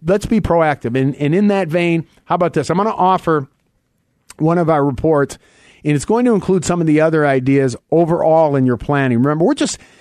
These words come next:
w-, we all, when we talk about planning, we talk about the five pieces to your, your planning: the investment, the tax, the estate planning, the,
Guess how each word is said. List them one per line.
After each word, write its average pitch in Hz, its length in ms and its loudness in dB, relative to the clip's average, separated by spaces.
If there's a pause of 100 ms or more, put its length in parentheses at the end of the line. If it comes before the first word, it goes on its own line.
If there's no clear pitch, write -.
(280)
w-, 165 260 0
we 220 200 4
all, 262 200 2
when 190 160 0
we 214 120 0
talk 220 240 0
about 165 220 0
planning, 156 360 0
we 139 80 2
talk 160 260 0
about 156 240 -2
the 131 80 -4
five 143 360 -2
pieces 139 400 0
to - 100 -4
your, 117 160 0 (160)
your 123 160 0
planning: 131 420 -2
the 113 100 2
investment, 120 440 0
the 110 80 -8
tax, 143 440 -2
the 113 120 -2
estate 151 380 -2
planning, 113 380 0
the, 113 220 0